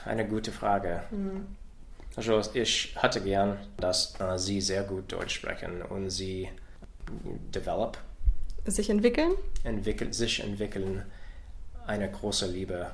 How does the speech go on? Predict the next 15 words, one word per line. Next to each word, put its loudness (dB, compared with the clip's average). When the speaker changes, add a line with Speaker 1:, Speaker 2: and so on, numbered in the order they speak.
Speaker 1:
für -2
die -4
deutsche -2
Sprache -2
und -4
die -6
deutsche -4
Kultur. -4
Speaker 2:
In 8
dem 8
Fall 6
nur 8
entwickeln, 6
ohne 6
sich. 6